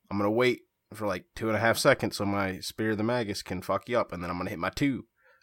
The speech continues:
or I'm gonna hit my three instead, and whatever one I didn't hit, I'm gonna hit you with after,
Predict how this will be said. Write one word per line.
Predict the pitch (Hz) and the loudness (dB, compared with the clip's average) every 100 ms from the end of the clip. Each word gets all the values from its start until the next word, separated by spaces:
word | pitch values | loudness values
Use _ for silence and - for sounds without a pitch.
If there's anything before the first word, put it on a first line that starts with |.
| - | -6
or | 90 92 | 0 0
I'm | |
gonna | 92 98 | 0 -4
hit | 107 | -4
my | - | -6
three | - 131 123 | -4 -4 -2
instead, | 101 - 131 107 85 | -2 0 0 0 -2
and | 90 | -6
whatever | 92 98 98 | -4 -4 -2
one | 104 104 | -2 -2
I | 101 | -2
didn't | 101 135 | 0 0
hit, | 107 117 - | 0 -2 -4
I'm | 95 | -6
gonna | 110 | -4
hit | 117 | -4
you | 110 | 0
with | 117 | 2
after, | 123 139 - 92 - | 4 4 2 -6 -8